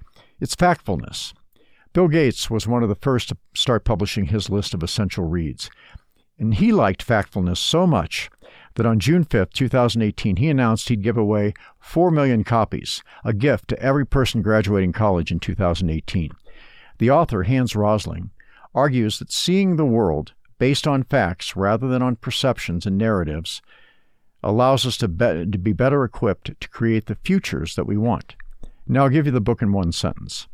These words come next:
Factfulness is about ten instincts that distort our perspective of the world and prevent us from seeing how it actually is.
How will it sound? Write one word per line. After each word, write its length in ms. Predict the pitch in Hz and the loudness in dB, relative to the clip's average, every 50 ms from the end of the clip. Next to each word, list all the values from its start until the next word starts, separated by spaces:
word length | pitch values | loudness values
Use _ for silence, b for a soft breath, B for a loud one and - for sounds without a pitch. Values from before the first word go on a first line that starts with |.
| - b b b b b b b b b b - - | -18 b b b b b b b b b b -6 -2
Factfulness 600 | - 156 165 - - - 160 143 127 123 117 - | 0 0 0 0 -2 -2 0 0 0 0 0 -2
is 120 | - 104 95 | -4 -4 -4
about 340 | 107 80 98 90 - - - | -2 0 0 -2 -2 -2 -4
ten 220 | - 147 160 156 | -2 0 2 2
instincts 540 | 127 107 95 - - 107 90 87 - - - | 2 2 0 -2 -2 -2 -2 -2 -4 -6 -6
that 180 | - 87 80 - | -6 -6 -6 -6
distort 500 | - 87 - - - - 131 131 135 - - | -8 -6 -6 -4 -2 -2 -2 -2 -2 -4 -6
our 100 | - 110 | -8 -6
perspective 560 | - - 113 - - - 107 92 - - 92 | -6 -6 -6 -6 -4 -4 -4 -4 -4 -4 -6
of 140 | 85 82 71 | -6 -6 -6
the 80 | 90 90 | -6 -4
world 400 | 92 110 120 123 123 127 123 b b b b b b b b b b - | -2 -2 0 0 -2 -2 -4 b b b b b b b b b b -8
and 120 | 95 85 | -6 -6
prevent 280 | - 92 80 120 127 123 | -4 -2 0 0 0 0
us 120 | 117 - | 0 -2
from 160 | - 101 90 | -4 -6 -6
seeing 500 | - - - 117 107 101 98 95 95 92 - - - - _ - - | -4 -4 -2 0 0 0 0 -2 -4 -6 -10 -14 -20 -20 _ -18 -6
how 160 | - 120 117 | -2 0 2
it 80 | 110 | 2
actually 460 | 104 98 92 - - - 92 85 80 78 | 2 2 0 -2 -4 -4 -4 -2 -4 -4
is. 360 | - - - - - - | -6 -10 -12 -12 -14 -14